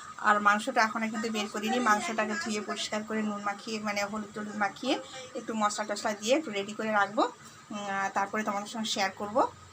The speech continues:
তো আপাতত একটু দুটো মুড়ি খেয়ে নিই, খুব খিদে পাচ্ছে। দেখো লাউ শাক ভাজবো, আর দেখো মাংসর জন্য আলু কেটে নিয়েছি, আর পটল ভাজা বেগুন ভাজা হয়ে গেছে।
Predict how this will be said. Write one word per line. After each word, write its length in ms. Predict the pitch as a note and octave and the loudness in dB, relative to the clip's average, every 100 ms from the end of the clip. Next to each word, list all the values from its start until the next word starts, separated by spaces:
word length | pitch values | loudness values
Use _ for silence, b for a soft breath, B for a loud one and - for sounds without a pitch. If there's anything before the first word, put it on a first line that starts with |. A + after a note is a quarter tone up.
| - G#3+ | -8 4
তো 60 | |
আপাতত 440 | G3+ G3+ A3 A3 A3+ | 6 6 2 0 -4
একটু 180 | - | -4
দুটো 200 | A3 A3+ | -8 -6
মুড়ি 260 | A3 G3+ G3+ - | -4 -4 -6 -6
খেয়ে 180 | G#3+ G3 | -4 -4
নিই, 120 | G3 - | -6 -6
খুব 100 | C#4 | -6
খিদে 160 | - G#3 | -4 -6
পাচ্ছে। 400 | G3+ - - - - - - - - - _ - B3+ | -6 -6 -8 -8 -12 -18 -16 -14 -14 -16 _ -8 0
দেখো 260 | A#3+ D4+ F#4+ | 4 8 8
লাউ 200 | D4+ E4+ | 10 8
শাক 200 | D#4 C#4 | 10 6
ভাজবো, 400 | C#4 A#3+ A3+ B3 E4+ - - - - - - - - - | 8 6 8 6 6 6 0 -2 -2 -4 -4 -4 -4 2
আর 480 | G3+ G#3+ G#3+ G#3+ A3 | 8 12 12 10 8
দেখো 440 | A#3 B3 C#4+ D4 D4 | 6 6 8 8 8
মাংসর 340 | A3+ D#4 C#4+ A#3+ | 8 6 4 4
জন্য 160 | C4 A#3+ | 6 8
আলু 220 | A3+ B3 | 8 4
কেটে 220 | A#3+ B3 | 2 2
নিয়েছি, 520 | B3 A#3+ A#3+ D4 G#4 - - - - - - | 4 2 4 4 4 2 -4 -6 -6 -6 4
আর 280 | A3+ G#3+ A3 | 8 10 10
পটল 260 | A3+ A#3 B3+ | 8 6 4
ভাজা 240 | B3+ B3 A#3 | 4 4 6
বেগুন 260 | A3+ A#3+ | 4 4
ভাজা 180 | A#3 A#3+ | 4 4
হয়ে 240 | A#3+ A#3 | 6 6
গেছে। 440 | A#3 A#3 - D4 | 8 6 8 6